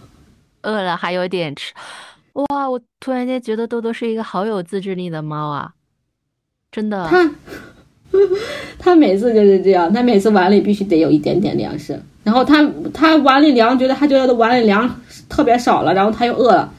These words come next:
Speaker 2: 他就会来找你要吃的。
Speaker 1: 哇，这真的，他好有忧患意识啊。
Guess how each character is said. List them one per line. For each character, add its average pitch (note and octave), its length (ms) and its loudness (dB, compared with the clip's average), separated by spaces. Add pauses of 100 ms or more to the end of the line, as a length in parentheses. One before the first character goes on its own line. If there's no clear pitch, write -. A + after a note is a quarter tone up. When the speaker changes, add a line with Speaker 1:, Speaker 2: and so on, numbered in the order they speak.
Speaker 2:
他 - 100 -6
就 G#3 100 4
会 A3 120 2
来 F3+ 120 0
找 E3+ 200 0
你 F3+ 100 2
要 D#3 140 -2
吃 D3+ 200 -8
的。 - 200 -14 (720)
Speaker 1:
哇， A3+ 280 -6
这 G#3+ 240 -10 (160)
真 A3 200 -4
的， F3+ 340 -4
他 G3 180 -10
好 E3 240 -6
有 F#3 140 -6
忧 F#3 160 -6
患 F3+ 260 -10
意 D3 160 -8
识 C#3 200 -14
啊。 F#2+ 260 -14